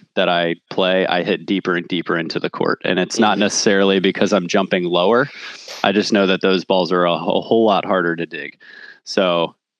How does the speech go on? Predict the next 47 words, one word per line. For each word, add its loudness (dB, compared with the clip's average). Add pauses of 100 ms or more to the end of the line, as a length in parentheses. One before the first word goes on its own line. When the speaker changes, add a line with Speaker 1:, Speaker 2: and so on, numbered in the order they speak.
Speaker 1:
and, -2
and -4
block. -4 (100)
Once -2
you -2
get 0
to 0
a 0
certain 0
level, 4
if -2
you're 2
trying 0
to 0
bounce -2
balls, -2
it -4
turns -2
from -6
being -2
a -2
very 0
fun -2 (140)
event -2 (100)
to -2
a -2
very -2 (500)
disturbing -2
memory. 0
So 0 (320)
just -2
keep 0
encouraging 0
your 2
players 0
to 2 (160)
miss -2
deep 0
and, -2
or 0
hit -2
deep 2
into 0
the 0
court, 0
back 0
thirds, 0